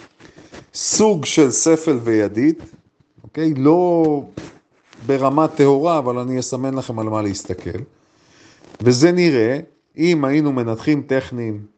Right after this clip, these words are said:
נטו, אז היינו אומרים, "וואו, יש פה הזדמנות כניסה, והיא יכולה לבצע עלייה משמעותית." אנחנו כמובן לא מאמינים בניתוח טכני בפני עצמו, אלא רק כעוד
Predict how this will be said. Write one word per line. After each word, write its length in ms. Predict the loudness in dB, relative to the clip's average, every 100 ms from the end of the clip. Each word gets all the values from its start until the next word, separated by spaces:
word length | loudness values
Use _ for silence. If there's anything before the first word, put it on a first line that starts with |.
| _ _ _ _ _ _ _ _ _ _ _ _ _
נטו, 500 | 2 2 0 -4 -6 -10 _ _ _ _ _ _ -8
אז 100 | -4
היינו 120 | -2
אומרים, 300 | 0 0 2
"וואו, 280 | 2 2 -2
יש 100 | -2
פה 140 | -4
הזדמנות 440 | 0 0 2 -2
כניסה, 520 | -2 -4 -2 2 2 0 -6 _ _ _ _ _ _ _ _ _ -16
והיא 320 | 4 6 6
יכולה 540 | 4 0 0 -2 -6
לבצע 500 | -6 -4 -4 0 0
עלייה 220 | 2 0
משמעותית." 600 | -2 -4 -6 -8 -8 -12 -20 _ _ _ _ _ _ _ _ _ _
אנחנו 360 | -2 -2 -2 -2
כמובן 460 | 0 0 0 0
לא 140 | 2 0
מאמינים 520 | 0 0 -2 -4 -4
בניתוח 540 | -4 -4 -6 -4 -4
טכני 480 | -6 -6 -6 -8 -8 -12 _ _ _ _
בפני 380 | -6 -6 -2 0
עצמו, 540 | 0 -2 -6 -4 -2
אלא 140 | 0 0 2
רק 320 | 0 -2 -8 _ _ _ _ _ _ _ _
כעוד 500 | -4 4 4 4 0